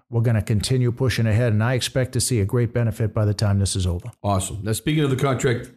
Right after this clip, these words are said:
Speaker 2: you, you mentioned the issues. Our five big issues remain the same: pay increase, uh, educational incentive, enhanced educational incentive for all, abolishing residency, enhanced schedule and protection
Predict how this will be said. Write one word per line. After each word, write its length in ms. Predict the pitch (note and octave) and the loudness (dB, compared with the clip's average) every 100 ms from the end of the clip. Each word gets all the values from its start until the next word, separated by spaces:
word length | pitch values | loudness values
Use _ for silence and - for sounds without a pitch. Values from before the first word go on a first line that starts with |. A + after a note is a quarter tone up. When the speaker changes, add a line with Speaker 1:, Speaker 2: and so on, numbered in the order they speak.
| _ | _
Speaker 2:
you, 180 | A#2 A2 | -4 -2
you 120 | B2+ | 0
mentioned 440 | A2 A#2 A2+ B2 A2 | 2 2 2 2 2
the 160 | A2 | 2
issues. 360 | G#2+ - A2 G#2 - - - | 0 0 0 -2 -8 -20 -4
Our 160 | B2 C3+ | 0 0
five 640 | - C#3+ C#3+ C#3+ C3 G#2 | 0 0 2 0 0 0
big 180 | D3 C3+ | 0 0
issues 340 | C3+ - A#2 | 0 0 0
remain 360 | B2+ B2 B2 A#2+ | 2 2 2 2
the 80 | |
same: 480 | A2+ C#3 B2+ B2 A#2 | 0 0 2 2 0
pay 240 | C#3 C#3 C3 | -2 0 0
increase, 580 | B2 C3+ B2+ B2 A#2 - - - - | 0 0 0 0 -2 -10 -18 -12 -2
uh, 240 | G#2+ A2+ | 0 2
educational 600 | B2 B2+ B2+ C#3+ B2+ C3 | 2 0 0 0 0 0
incentive, 500 | A#2 A#2 C3 B2 C3 A2+ | 0 0 0 0 0 2
enhanced 360 | A2+ B2 A#2 | 2 0 0
educational 520 | A2+ G#2+ B2+ A2+ A#2+ | -2 0 0 0 0
incentive 360 | G#2+ B2+ A2+ G#2 | -2 -2 -2 -4
for 180 | A2 B2 | 0 0
all, 360 | B2 A#2+ A#2+ - - - _ - | 2 2 -2 -8 -20 -20 _ -8
abolishing 720 | G2 F2+ C#3+ D#3+ C#3+ C#3 C3 | -4 0 2 2 2 2 2
residency, 840 | C3+ B2+ B2+ G#2+ B2+ B2 A#2 - - _ | 2 2 0 0 0 0 -2 -8 -20 _
enhanced 440 | G#2+ A2 C#3 C#3 - | -2 2 2 0 -2
schedule 560 | C#3+ C3 A#2+ B2+ B2 | 0 2 2 2 2
and 160 | B2 G2+ | 2 0
protection 720 | A2 - B2+ B2 - A#2 G#2+ | -4 0 0 0 0 0 -2